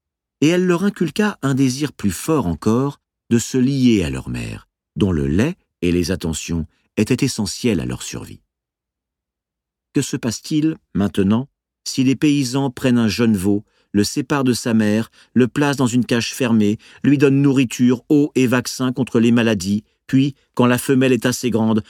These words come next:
lui inséminent du sperme de taureau ? Objectivement,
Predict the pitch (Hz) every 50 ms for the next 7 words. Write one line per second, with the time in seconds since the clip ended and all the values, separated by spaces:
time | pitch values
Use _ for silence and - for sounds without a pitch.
0 | - _ _ - 123 131 139 139 135 - - 151 139 143 147 139 123 107 123 117
1 | - - - - 131 120 107 110 107 92 101 - - 95 85 71 90 95 73 -
2 | _ _ _ _ _ _ _ _ _ _ _ _ _ _ _ _ _ _ _ _
3 | _ _ _ _ _ - 123 117 104 113 107 - - - 78 - - 62 -